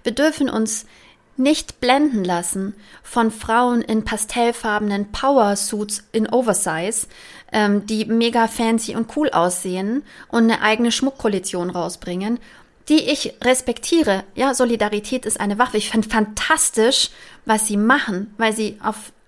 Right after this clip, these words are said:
einem Feld sozusagen kämpfen. Aber wenn sie nur auf diesem Feld kämpfen, dann kämpfen wir nicht auf dem anderen Feld.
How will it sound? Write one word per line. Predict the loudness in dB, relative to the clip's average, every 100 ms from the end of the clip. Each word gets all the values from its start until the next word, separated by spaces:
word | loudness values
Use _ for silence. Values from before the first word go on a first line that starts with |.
| -20 -20 _
einem | 4 8 8 8 4
Feld | 2 2 4 4
sozusagen | 0 -6 -4 -2 -2 -2 -4
kämpfen. | 0 0 0 -6 -8 -14 -20 -20 -6
Aber | 0 4
wenn | 4 4
sie | 4
nur | 2 2
auf | -2
diesem | -4 -4 0 0
Feld | 2 2 2 2 -2
kämpfen, | -2 0 -2 -4 -6 -10 -20 -20 -2
dann | 0 2 -2 -10 -10
kämpfen | -2 -2 0 0
wir |
nicht | 0 -2
auf | -4
dem | -4 -6
anderen | -4 -6 -8
Feld. | -12 -14